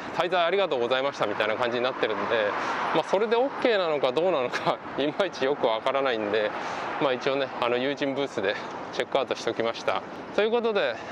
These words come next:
えー、駅の方向かってね、そのまま空港の方に向かいたいと思います。まあ、こちらはですね、まあ、来た道をそのまま帰るだけなんで、まあ、あの、面白いところはね、あんまりないかなと思いますので、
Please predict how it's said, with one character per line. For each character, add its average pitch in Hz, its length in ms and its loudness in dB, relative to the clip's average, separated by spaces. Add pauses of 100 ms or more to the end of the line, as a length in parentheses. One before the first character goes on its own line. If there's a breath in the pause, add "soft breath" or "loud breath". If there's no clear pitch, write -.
(120)
え 165 380 4
ー、 214 40 4
駅 220 120 0
の 175 80 2
方 143 140 2
向 113 120 0
か 131 120 2
っ - 20 -12
て - 140 0
ね、 143 120 2 (240)
そ 139 80 4
の 143 60 0
ま 143 120 4
ま 143 180 0 (500 loud breath)
空 156 100 4
港 156 120 2
の 147 40 0
方 143 140 2
に 123 80 2
向 107 100 0
か 117 140 2
い 113 60 -4
た 120 100 2
い 113 60 0
と 117 100 2
思 113 160 2
い 110 40 2
ま 110 340 0
す。 - 160 -6
ま 180 80 2
あ、 - 40 -2
こ - 160 0
ち 220 120 2
ら 233 100 4
は 226 100 4
で 131 100 0
す - 120 -6
ね、 120 80 2 (680)
ま 135 260 0
あ、 - 80 -8
来 - 60 -4
た - 120 2
道 147 60 0 (280)
を 139 60 0 (200)
そ 165 120 2
の 190 260 0
ま 175 100 2
ま - 180 0
帰 185 60 0
る 151 80 0
だ 127 140 0
け 147 100 0
な 143 120 2
ん 113 80 -2
で、 104 160 0 (420 loud breath)
ま 151 180 2 (380)
あ、 147 80 0
あ 143 60 2
の、 131 340 2 (460)
面 160 200 2
白 208 200 2
い 185 40 2
と - 120 -4
こ 151 80 4
ろ 143 100 2
は 117 60 -2
ね、 107 80 0
あ 117 120 2
ん 165 60 0
ま 175 100 2
り 156 80 0
な 156 140 2
い 165 60 0
か 127 100 0
な 120 160 0
と 117 80 0
思 113 120 2
い 117 40 4
ま 120 160 0
す 117 80 0
の 107 100 2
で、 110 200 2